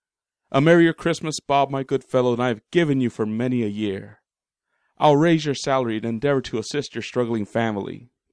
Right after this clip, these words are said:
And we will discuss your affairs this very afternoon over a Christmas bowl of smoking bishop, Bob. Make up the fires and buy another coal scuttle before you dot another I, Bob Cratchit." Scrooge was better than his word.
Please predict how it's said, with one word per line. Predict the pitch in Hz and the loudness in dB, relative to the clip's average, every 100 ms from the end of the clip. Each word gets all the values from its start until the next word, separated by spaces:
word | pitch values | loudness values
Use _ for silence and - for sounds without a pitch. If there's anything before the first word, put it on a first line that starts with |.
| _ _ - | _ _ -2
And | 127 | 2
we | |
will | 160 | 2
discuss | 151 135 160 151 147 | 0 -2 -2 -4 -2
your | |
affairs | 127 - 135 127 | -4 -2 -2 -2
this | 117 | -6
very | - 131 139 | -6 -2 0
afternoon | - 123 120 120 139 151 147 - _ _ - | -2 -6 -6 -6 -4 -6 -10 -18 _ _ 2
over | 175 175 | 4 4
a | |
Christmas | 143 180 170 165 160 | 4 0 -2 -4 -8
bowl | - 165 156 | -2 -2 -2
of | 139 | -4
smoking | - 139 143 139 120 | -4 -2 -2 -2 -2
bishop, | 139 127 - - | -2 -4 -6 -8
Bob. | 98 98 104 113 _ _ _ _ _ - | -8 -8 -12 -18 _ _ _ _ _ -4
Make | 233 226 | -2 -2
up | - | -4
the | 147 | -4
fires | 147 143 117 110 | 0 2 2 0
and | 107 101 | -4 2
buy | 151 | 4
another | 143 143 131 | 4 0 -4
coal | - 139 123 | -2 -2 -2
scuttle | - 113 107 | -2 -4 -4
before | 101 123 120 | -4 -2 -2
you | 107 - | -4 0
dot | 139 127 | 2 2
another | 120 113 - | 2 0 0
I, | 117 107 - | 0 -2 -4
Bob | - 95 - | -4 -4 -4
Cratchit." | - 110 - - _ _ _ _ _ _ _ _ _ _ _ _ _ _ | -6 -6 -4 -12 _ _ _ _ _ _ _ _ _ _ _ _ _ _
Scrooge | - 165 196 185 | -8 0 0 2
was | 156 131 | 2 0
better | 117 151 143 120 | 2 2 2 2
than | 113 117 | 2 0
his | 110 | -2
word. | 104 123 107 110 | 0 0 0 -4